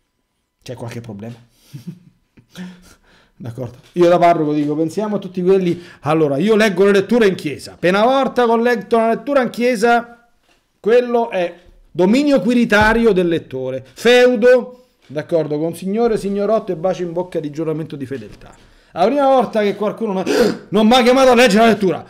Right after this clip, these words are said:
Ah, non mi ha chiamato a leggere la lettura. Ah, io la, no. <laughs>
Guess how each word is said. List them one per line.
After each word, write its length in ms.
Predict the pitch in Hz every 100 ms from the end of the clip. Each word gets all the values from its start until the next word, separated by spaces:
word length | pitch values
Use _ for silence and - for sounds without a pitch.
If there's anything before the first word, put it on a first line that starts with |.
| -
Ah, 220 | 202 202
non 80 | 208
mi 80 |
ha 20 | 202
chiamato 220 | 202 202
a 40 |
leggere 180 | 208 190
la 60 | 190
lettura. 280 | 180 160 - _
Ah, 280 | 220 185 -
io 180 | 214 240
la, 180 | 220 196 233 180 - _ _ _ _ _ _ 135 131
no. 280 | 214 220 -
<laughs> 60 | _